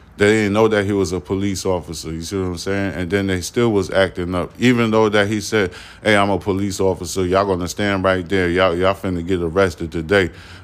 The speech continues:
I guess the police, I mean, I guess the Rivera brothers was like, "Hell nah, motherfucker, I'm tougher than you, fuck that," and they wanted to fight him.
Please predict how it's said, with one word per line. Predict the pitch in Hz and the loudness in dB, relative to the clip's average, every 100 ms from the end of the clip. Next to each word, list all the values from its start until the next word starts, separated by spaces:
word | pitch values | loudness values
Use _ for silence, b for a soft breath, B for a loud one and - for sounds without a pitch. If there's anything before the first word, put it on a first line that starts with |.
| - | -2
I | 98 | 0
guess | 87 98 | 2 0
the | - | 0
police, | 87 92 101 104 90 - | -8 -4 -2 -2 -2 -2
I | |
mean, | 98 95 | 0 2
I | 90 | 0
guess | 107 98 | 0 0
the | 92 | -2
Rivera | 87 87 87 113 113 95 | -2 0 2 4 4 0
brothers | 95 95 90 85 | 2 2 2 -6
was | 92 | -6
like, | 90 87 87 | -2 0 0
"Hell | 101 101 | 2 2
nah, | 104 107 95 | 0 0 0
motherfucker, | 92 92 87 - 95 | -2 -4 -4 -4 0
I'm | 95 104 | 0 0
tougher | - 113 101 | 0 0 0
than | 95 90 | -6 -6
you, | 92 | -6
fuck | 82 123 113 - | -4 0 0 2
that," | 98 92 | 0 0
and | 90 | -2
they | 95 | -4
wanted | 95 92 80 | -4 -4 -6
to | 90 | -6
fight | 98 113 | 0 0
him. | 110 90 | 0 -4